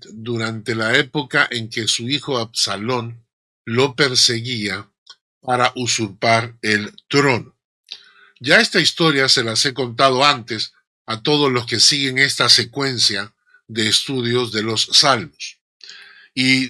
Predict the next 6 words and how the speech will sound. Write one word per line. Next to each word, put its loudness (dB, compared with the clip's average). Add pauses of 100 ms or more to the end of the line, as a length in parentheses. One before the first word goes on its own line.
(100)
debido 6
al 2
pecado 2
de 2
Betsabé, 2 (960)
Dios 2